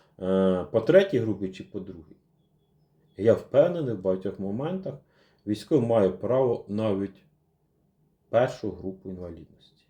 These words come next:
і одноразову грошову допомогу по першій групі інвалідності. Звичайно, в багатьох цих процесах потрібно добиватися справедливості, навіть через суд. Я не буду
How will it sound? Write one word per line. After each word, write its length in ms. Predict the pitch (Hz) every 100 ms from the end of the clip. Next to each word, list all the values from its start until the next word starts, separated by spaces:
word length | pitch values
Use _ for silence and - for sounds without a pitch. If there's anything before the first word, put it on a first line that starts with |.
| _ _ 110
і 200 | 123 -
одноразову 580 | 110 113 117 120 104 95
грошову 320 | 95 92 95
допомогу 440 | 92 - 135 185 185
по 80 |
першій 340 | - 120 127 95
групі 260 | 95 92
інвалідності. 580 | 87 87 80 82 _ _ _ _ - - - -
Звичайно, 640 | 113 175 190 240 226 190
в 60 |
багатьох 540 | 147 165 180 - 202 -
цих 240 | 165 147
процесах 600 | 160 151 - 190 165 143
потрібно 720 | - 143 147 147 151 147 147 - _ -
добиватися 840 | 107 156 135 120 131 143 151 151
справедливості, 1000 | 156 - 131 131 107 104 92 - _ _ _ _ _ -
навіть 380 | 113 120 135
через 320 | - 135 127 127
суд. 240 | - - _ _ _ _ _ _ _ _ _ -
Я 160 | 117
не 140 | 131 135
буду 480 | 104 120 139 160